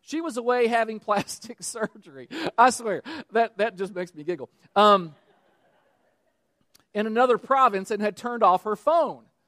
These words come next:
Now, I don't know, I, I don't know the Chinese customs. Who turns their phone off for ten days? Anyway, uh, Chinese media, I, I didn't even know this existed, but evidently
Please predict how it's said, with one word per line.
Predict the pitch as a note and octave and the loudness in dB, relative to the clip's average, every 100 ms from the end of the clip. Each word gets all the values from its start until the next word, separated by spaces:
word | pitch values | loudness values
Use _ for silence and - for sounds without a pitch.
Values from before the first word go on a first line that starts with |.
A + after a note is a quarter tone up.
| _ _ _ _ _ _ - | _ _ _ _ _ _ -6
Now, | A#3+ F3+ _ _ _ _ _ - | -4 -4 _ _ _ _ _ -2
I | B3+ | 0
don't | A3 | 2
know, | F3 D#3+ | -2 -2
I, | E3+ E3 - | -6 -8 -4
I | A3+ | -2
don't | G#3+ | -2
know | F#3 | -6
the | D#3+ | -8
Chinese | - E3+ D#3+ D3 | -6 -4 -6 -12
customs. | - E3 - E3 D#3 - _ | -4 -4 -4 -10 -20 -20 _
Who | A4 G#4 | 2 2
turns | - C#4 G#3 | 0 -2 -2
their | G#3 | -6
phone | - F#3+ E3+ | -4 -4 -2
off | D3 | -4
for | C#3+ | -6
ten | E3 D#3+ | -12 -6
days? | C#3+ A2+ A#3+ | -6 -6 -12
Anyway, | E4+ B2 _ _ _ A#3 G#3 _ | -14 -16 _ _ _ _ _ _
uh, | - _ _ _ _ _ _ - | -20 _ _ _ _ _ _ -2
Chinese | C#4+ D#4+ D#4+ A#3 G3 | 0 0 -2 -10 -8
media, | A3+ F3+ C3+ B2+ C#3 _ F3 | -10 -10 -10 -10 -10 _ -12
I, | F#3+ | -4
I | G3+ | -4
didn't | D4+ | -2
even | C4 A#3 | -6 -2
know | A3+ | 0
this | G3+ G3 | 0 -2
existed, | E3 D3 E4+ - C#3+ D3 | -6 -8 -8 -10 -12 0
but | C4 | 6
evidently | D4 C#4+ C4 G3 G3+ | 6 4 -2 -4 -8